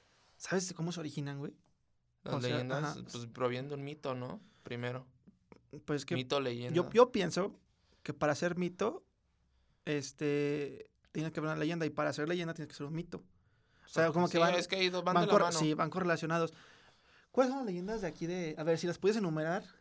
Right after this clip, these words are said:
Speaker 1: en orden de importancia? No, no en la primera de cronología, no, porque, pues, va a ser muy cabrón.
Speaker 2: ¿De Guanajuato, de México,
Speaker 1: No, de
Speaker 2: del
Speaker 1: México, dame tu top cinco leyendas, güey. Y que,
Speaker 2: Leye-
Speaker 1: pero que te causaran miedo, güey, si suponiendo que estás en el contexto, güey.
Speaker 2: Pues, digamos, la típica de todos cuando éramos niños, La Llorona.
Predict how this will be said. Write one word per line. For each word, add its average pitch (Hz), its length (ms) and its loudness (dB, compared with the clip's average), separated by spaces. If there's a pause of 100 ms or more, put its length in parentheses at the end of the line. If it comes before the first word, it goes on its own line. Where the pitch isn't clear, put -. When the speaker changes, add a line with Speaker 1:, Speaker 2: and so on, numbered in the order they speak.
Speaker 1:
en 165 160 0
orden 202 200 6
de 240 60 8
importancia? 175 580 6
No, 220 180 8
no 233 160 8
en 285 60 6
la 311 100 8
primera 180 360 4
de 175 140 2
cronología, 165 500 2
no, 165 160 2
porque, 156 240 -2
pues, 147 140 -2
va 151 40 2
a 151 40 0
ser 160 140 0
muy 147 160 -4
cabrón. 143 220 2
Speaker 2:
¿De - 20 6
Guanajuato, 143 500 2
de 170 100 -2
México, 160 380 -10
Speaker 1:
No, 202 100 8
de 202 80 8
Speaker 2:
del 185 100 6
Speaker 1:
México, 233 400 8 (300)
dame 220 180 2
tu 196 120 4
top 214 200 4
cinco 214 400 2
leyendas, 160 480 0
güey. 131 200 -12 (640)
Y - 60 -6
que, 196 120 8
Speaker 2:
Leye- - 40 6
Speaker 1:
pero 214 160 12
que 196 100 12
te 190 60 4
causaran 196 380 8
miedo, 220 300 8
güey, 233 280 6
si - 240 -2
suponiendo 190 640 2
que 233 100 -2
estás 175 160 -2
en 202 80 2
el 185 100 0
contexto, 151 560 -4
güey. - 120 -16 (300)
Speaker 2:
Pues, 131 160 0
digamos, 156 560 2
la 127 180 2
típica 135 400 0
de 127 80 0
todos 156 320 0
cuando 123 200 -6
éramos 139 260 -2
niños, 131 260 -6
La 135 100 -6
Llorona. 104 500 -12